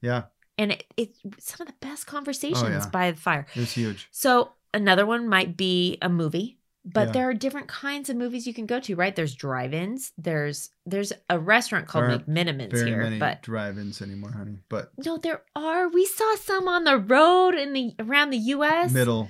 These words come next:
Speaker 1: U S.
Speaker 2: <laughs>
Speaker 1: But some of you are from there, so
Speaker 2: Yes.
Speaker 1: you, you might still have drive-ins.
Speaker 2: Yeah, but that can be fun.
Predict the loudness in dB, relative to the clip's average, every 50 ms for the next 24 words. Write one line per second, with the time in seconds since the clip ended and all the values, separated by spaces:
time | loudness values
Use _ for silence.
0 | -8 -6 -4 -2 -2 -2 -4 -6 -6 -8 0 6 8 8 8 8 4 0 4 10
1 | 12 12 12 12 10 8 8 6 6 6 6 6 8 8 8 6 6 4 2 2
2 | 0 -2 -4 -4 -4 -6 -8 -10 -6 0 4 4 4 4 4 -2 -2 -4 -4 -6
3 | -8 -6 -4 -4 -4 -4 -6 -8 -10 -10 -10 -10 -10 -8 -6 -2 0 2 4 4
4 | 4 4 2 -4 -14 -16 -16 -10 _ -2 0 2 6 6 6 6 4 -2 -6 -4
5 | -4 -4 0 2 2 4 4 2 0 -2 -6